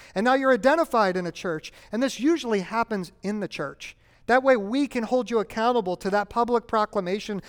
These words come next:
so that we can come alongside you and said, "Hey, I heard you. And now what are you doing with your life? Where are you at? How are you?" That's not true of the public proclamation I heard earlier.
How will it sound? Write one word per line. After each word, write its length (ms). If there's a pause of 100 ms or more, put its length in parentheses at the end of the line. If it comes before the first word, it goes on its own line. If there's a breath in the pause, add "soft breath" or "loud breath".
(120)
so 140
that 40
we 140
can 120
come 200
alongside 520
you 60
and 80
said, 160 (220 loud breath)
"Hey, 420
I 100
heard 320
you. 260 (1700 soft breath)
And 140
now 220
what 240
are 20
you 80
doing 480
with 180
your 120
life? 340
Where 160
are 20
you 180
at? 320
How 300
are 240
you?" 300 (680)
That's 220
not 220
true 260
of 120
the 80
public 360
proclamation 540
I 60
heard 180
earlier. 480